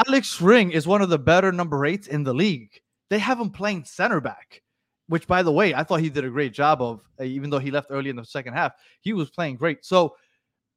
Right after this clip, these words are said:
I, I, I don't wanna give us too much credit offensively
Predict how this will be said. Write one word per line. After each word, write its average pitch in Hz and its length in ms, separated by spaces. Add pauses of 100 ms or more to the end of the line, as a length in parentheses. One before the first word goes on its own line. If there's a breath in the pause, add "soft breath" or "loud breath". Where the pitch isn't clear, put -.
(140)
I, 160 400 (240)
I, 139 80
I 160 40
don't 185 100
wanna 226 260
give 185 160
us 165 180
too - 200
much 208 240
credit 196 260
offensively 208 880